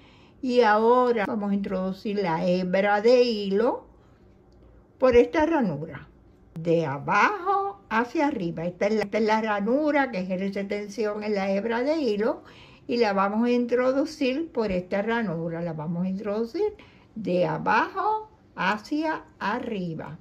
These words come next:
Y ya la hebra está introducida en la tensión de la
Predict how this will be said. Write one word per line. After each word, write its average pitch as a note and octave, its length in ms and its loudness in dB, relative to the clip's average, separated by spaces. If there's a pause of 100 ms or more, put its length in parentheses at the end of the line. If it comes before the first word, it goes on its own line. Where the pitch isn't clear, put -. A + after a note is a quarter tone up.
Y A3+ 200 2
ya G3+ 420 2
la G3+ 240 2
hebra G3+ 460 2
está G3+ 340 -2
introducida A#3 1300 0 (880)
en A3 280 0
la G3+ 200 2
tensión C4 880 -2
de F#3 200 2
la G#3 200 0